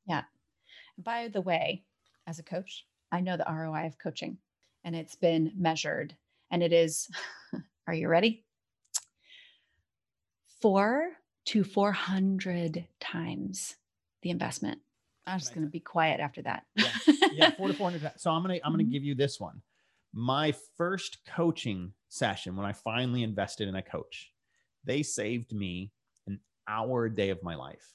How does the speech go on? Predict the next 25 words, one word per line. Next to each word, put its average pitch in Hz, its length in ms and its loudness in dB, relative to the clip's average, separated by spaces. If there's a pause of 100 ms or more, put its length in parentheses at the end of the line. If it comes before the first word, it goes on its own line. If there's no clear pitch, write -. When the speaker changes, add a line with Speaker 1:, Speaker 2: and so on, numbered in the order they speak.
(240)
Speaker 1:
Mm. 202 300 6 (880)
Mm. 214 360 10 (100)
Speaker 2:
That's 123 340 0 (180)
fifty-two, 156 1200 -4 (100)
that, 135 240 2
I'm 139 160 0
sorry, 123 180 2
that's 117 180 0
three 170 240 0
hundred 156 240 2
and 131 80 -4
sixty, 156 400 -4
because 131 320 -2 (120)
I, 120 120 -6 (280)
there's 120 200 -2
not 151 140 4
a 110 40 2
day 107 440 -2
that 87 120 -10
ends 98 200 -6
in 92 100 -8
Y 92 240 -4
that 87 100 -8
I'm 95 140 -6
not 92 220 -6